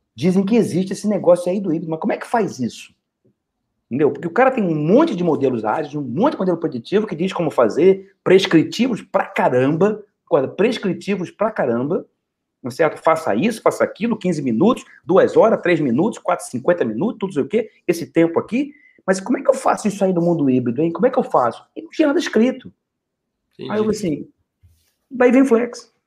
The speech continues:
Speaker 2: Como é que você define o Flex?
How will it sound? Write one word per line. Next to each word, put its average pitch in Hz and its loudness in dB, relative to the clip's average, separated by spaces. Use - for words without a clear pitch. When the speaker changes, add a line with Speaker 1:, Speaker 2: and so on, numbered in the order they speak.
Speaker 2:
Como 190 2
é 226 6
que 226 -4
você 190 -4
define 156 -10
o 127 -10
Flex? - -16